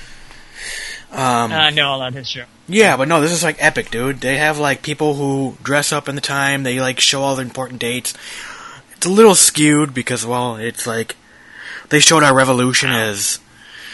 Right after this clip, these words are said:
Speaker 1: you know, "Oh my god, America needed to get away from, from England," when, you know, in reality,
Speaker 2: Well, of
Speaker 1: England,
Speaker 2: course it's gonna
Speaker 1: you
Speaker 2: be
Speaker 1: know.
Speaker 2: s-, skewed toward us.
Speaker 1: Yeah.
Speaker 2: <laughs> It's written by us.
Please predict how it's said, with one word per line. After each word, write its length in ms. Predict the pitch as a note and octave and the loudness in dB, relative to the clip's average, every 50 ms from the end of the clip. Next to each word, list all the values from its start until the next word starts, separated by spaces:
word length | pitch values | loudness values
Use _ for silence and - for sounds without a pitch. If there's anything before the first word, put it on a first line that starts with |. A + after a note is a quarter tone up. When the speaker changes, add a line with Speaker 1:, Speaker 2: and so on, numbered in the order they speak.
| - - _ | -18 -18 _
Speaker 1:
you 80 | A2+ | -12
know, 140 | G#2+ G#2 G2+ | -10 -6 0
"Oh 100 | A#2+ D3 | 0 2
my 140 | D#3 C#3 C3+ | 4 4 4
god, 300 | C3 C#3 C3 C3+ B2+ A#2+ | 4 4 4 6 4 4
America 340 | A#2 B2 B2 C3 C3 - A#2 | 2 2 0 0 0 0 -4
needed 280 | A#2 B2+ C3 A#2 A#2+ A2 | -4 -4 -4 -6 -6 -8
to 60 | B2 | -6
get 160 | A2 B2 A#2+ | -4 -2 -2
away 300 | A#2 A#2 A#2+ A#2 A#2 A2 | -2 -2 -2 -2 -2 -4
from, 280 | G#2 - A#2 A2+ A2+ G#2+ | -4 -6 -10 -10 -12 -14
from 480 | - - - - - - A#2+ A#2+ - - | -16 -20 -20 -18 -14 -12 -10 -10 -12 -10
England," 460 | - B2 A#2+ A2+ A2 G#2+ G2 G2 F#2+ - _ _ - - - - - - - - _ | -10 -10 -8 -8 -10 -10 -12 -14 -16 -18 _ _ -20 -20 -20 -20 -20 -20 -20 -20 _
when, 280 | - A2+ A2 A2 G#2+ A2 | -12 -10 -8 -8 -8 -8
you 100 | A2+ G#2+ | -8 -8
know, 100 | G#2+ G#2+ | -8 -8
in 80 | G#2 | -6
reality, 480 | G#2+ A#2 B2+ B2+ A#2+ A#2 A2+ A2 A#2 A#2 | -4 0 0 2 2 0 -2 -2 -4 -4
Speaker 2:
Well, 120 | A#2 E3+ E3+ | -4 -4 -4
of 60 | - | -2
Speaker 1:
England, 20 | - F#3 F3+ | -2 -2 -2
Speaker 2:
course 60 | F3 E3 | -2 -6
it's 100 | C3 - | -10 -8
gonna 140 | E3+ D#3 D3 | -8 -8 -6
Speaker 1:
you 40 | C3+ | -6
Speaker 2:
be 40 | C#3 | -6
Speaker 1:
know. 60 | - | -8
Speaker 2:
s-, 120 | - - - _ - - - - - - - - - - - | -8 -14 -16 _ -20 -20 -20 -20 -20 -20 -20 -20 -20 -20 -14
skewed 380 | - - - - F3+ E3 D#3 D3 | -12 -10 -4 -2 0 0 0 0
toward 260 | - E3 D3+ C#3+ C3+ | -2 -2 -2 0 0
us. 440 | C3+ C#3 C3+ B2+ B2+ C3 - - - - _ - | 2 2 2 2 0 -2 -6 -8 -10 -12 _ -16
Speaker 1:
Yeah. 420 | G#3 G3 G3+ D#3 D3 C3 C#3 C#3 | -12 -4 -2 0 0 0 0 -2
Speaker 2:
<laughs> 40 | D#3 | -2
It's 220 | D3+ C#3 B2+ B2+ C#3 | -2 -2 -2 0 0
written 220 | D#3 D3 C3 C3+ | 0 0 0 0
by 220 | C3 C3+ B2+ B2 | 0 0 0 0
us. 520 | B2 B2+ C3 C3+ C3+ - - - - - | 0 0 0 0 -2 -4 -12 -12 -12 -14